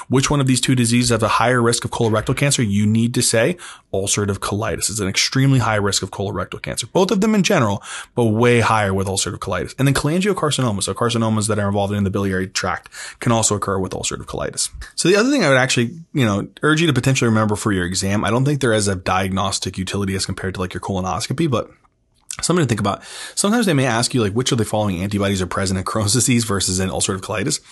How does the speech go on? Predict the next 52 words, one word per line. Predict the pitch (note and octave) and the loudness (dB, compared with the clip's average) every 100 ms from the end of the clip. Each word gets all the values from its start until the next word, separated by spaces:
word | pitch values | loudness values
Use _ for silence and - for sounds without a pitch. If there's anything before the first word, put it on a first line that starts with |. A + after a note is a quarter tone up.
| - - - - | -16 -16 -8 -2
It's | B2+ | 0
important | C#3 - E3+ F#3 | 0 0 0 2
to | D#3 | 2
remember | B2 A#2+ | 2 2
that | F#2+ | 0
P | - B2 G2 | -2 -2 -2
ancas | G2+ C#3 D3+ - - - - - - | -2 0 -2 -4 -14 -20 -20 -14 -8
are | G2 | 0
pretty | C3+ | 0
common | B2+ - G2+ G#2+ A#2 | 0 -2 0 0 0
in | A2+ G#2 | -2 -2
ulcerative | G2+ A#2 G#2 | 0 0 0
colitis. | - G2+ A#2 | 0 0 0
Thus | G#2+ - | 0 0
is | G#2 G2 | -2 0
why | F#2+ | 0
they | G2 F#2 | 0 -2
actually | F2+ G2+ | -2 0
see | - G2 | 0 0
this | G2 G2 | 0 0
in | F#2+ | -2
primary | F#2+ G2 G2 F#2+ | -2 -2 -2 -2
sclerosing | - F#2+ F#2+ F#2+ | -2 -2 -2 -2
cholangitis, | F#2+ G2 F#2+ F2 A2 A2+ | -4 -4 -4 -2 -2 0
and | F#2+ | 0
you | |
don't | G2 D#2 | 0 -2
see | - | -2
that | F#2+ | -4
in | F#2+ | -4
Crohn's | G2 A2 | -4 -2
disease. | B2 C#3 E3 - - - - - | 0 -2 -2 -6 -12 -16 -14 -2
Whereas | A#2 G#2+ | 0 0
Crohn's | - - A3+ D#3+ | -2 0 2 2
disease, | G#2+ | 2
I | A2+ | 0
can't | - A#3+ A#3 | -2 -2 -2
say | E3+ | -2
that | D#3 | 0
I've | B2 | 0
ever | C3 B2+ | 0 0
heard | - E3 D3+ | 0 0 2
of | |
this | A#2 G#2 | 2 0
or | |
even | G#2+ A2 | 0 0
seen | - C3 | 2 2
this | A#2+ G#2+ | 2 0
test | - - - - | 0 0 0 0
done | C#3 | 0
before, | A#2 - F#2+ G2 | 0 -2 -4 -2
but | G#2+ | -4